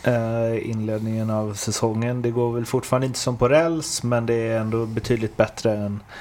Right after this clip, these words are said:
eh, i, i början. Ehm, du har ju varit här förut,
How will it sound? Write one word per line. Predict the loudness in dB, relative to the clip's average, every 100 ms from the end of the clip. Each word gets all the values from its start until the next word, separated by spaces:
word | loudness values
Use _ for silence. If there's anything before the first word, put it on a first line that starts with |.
| -14 -14 -14 -16 -18 -18 -2
eh, | 0 0 -2 -2
i, | -4 -6
i | -4 -2 -2 0
början. | 2 2 2 2 2 0 -4 -8 -14 -18 -10
Ehm, | -4 -2 -2 0
du | 2
har | 2
ju | 4
varit | 4 4 2
här | 0
förut, | 2 2 2 0 -4